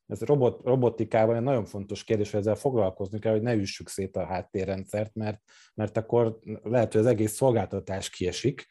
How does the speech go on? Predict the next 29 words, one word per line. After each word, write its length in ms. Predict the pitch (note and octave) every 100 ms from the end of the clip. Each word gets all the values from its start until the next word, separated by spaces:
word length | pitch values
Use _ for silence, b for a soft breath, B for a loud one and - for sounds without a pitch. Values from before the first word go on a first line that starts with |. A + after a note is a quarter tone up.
| b b b
Tehát 180 | G#2 A2
egy 40 |
nagyon 200 | C3+ B2
fontos 380 | G2+ G#2 G#2 -
kérdés, 320 | A2 G#2 G#2
ha 80 | G#2
valaki 280 | G2 G2 G2
robotot 440 | G2 F#2+ G2 F#2+
fejleszt, 400 | - G2 G2+ G2
hogy 100 | -
nem 160 | A2 A2+
lehet 220 | G2 F2
csak 200 | - F#2+
úgy 120 | F2
nekiesni. 520 | F#2 F2 F#2+ F2+ -
Ez, 200 | G#2 A#2
ez 140 | A2 B2+
nem 160 | D3
a, 140 | C3+ A2+ B B
ez 100 | A#2
nem 120 | C#3+
a 60 |
low-code-ba 540 | B2 C3 B2+ A#2+ G#2 A2+
írok 280 | A2+ G#2+ G#2+
egy 120 | G2+
alkalmazást, 640 | A2 G#2+ G#2 G2 G#2 G2
és 100 | G2+
széthajtom 680 | G2 A2 G2+ - G2 - F#2+
a, 260 | G2 F#2+